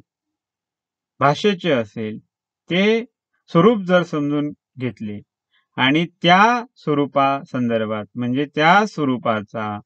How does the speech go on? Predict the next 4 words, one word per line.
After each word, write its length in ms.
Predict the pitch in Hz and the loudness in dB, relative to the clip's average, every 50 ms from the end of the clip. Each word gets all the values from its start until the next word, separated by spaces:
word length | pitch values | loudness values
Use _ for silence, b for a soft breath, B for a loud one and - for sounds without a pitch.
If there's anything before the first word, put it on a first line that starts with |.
| _ _ _ _ _ _ _ _ _ _ - | _ _ _ _ _ _ _ _ _ _ -2
उलगडा 440 | 131 135 147 151 170 190 202 214 220 - _ _ _ _ _ - | 0 2 4 4 4 6 4 4 2 0 _ _ _ _ _ -2
करून 280 | 139 147 170 214 226 | 0 0 2 2 2
घेतल्याशिवाय 760 | 202 175 156 135 139 131 123 117 - - 120 113 107 101 104 - _ _ _ _ _ _ _ _ - | 2 2 0 -2 -2 -2 -2 -2 -4 -6 -8 -6 -6 -6 -8 -12 _ _ _ _ _ _ _ _ -8
इतिहासाचे 880 | 123 113 - 160 170 185 196 185 - - 135 120 107 - - 113 113 | -8 -4 2 4 4 4 4 0 -4 -6 -8 -8 -8 -10 -10 -10 -8